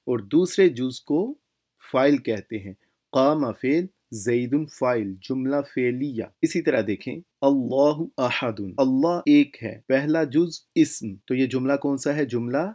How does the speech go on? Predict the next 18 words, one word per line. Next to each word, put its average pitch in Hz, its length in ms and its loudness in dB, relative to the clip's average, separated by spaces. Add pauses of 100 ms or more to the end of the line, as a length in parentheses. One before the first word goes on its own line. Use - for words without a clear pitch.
(160)
इस्मिया 139 680 2
है। 101 180 -8
जुमला 131 400 -2 (100)
इस्मिया 185 440 -2
के 135 160 -6
पहले 156 380 0
जुज़ 135 360 0
को 143 180 2
मुब्तदा 113 560 -2
कहते 139 340 -4
हैं 151 200 -4
और 139 160 -4
दूसरे 113 380 -4
को 151 200 -2 (460)
ख़बर 156 340 0
कहते 110 360 -6
हैं। 101 180 -12 (380)
अल्लाहु 135 800 0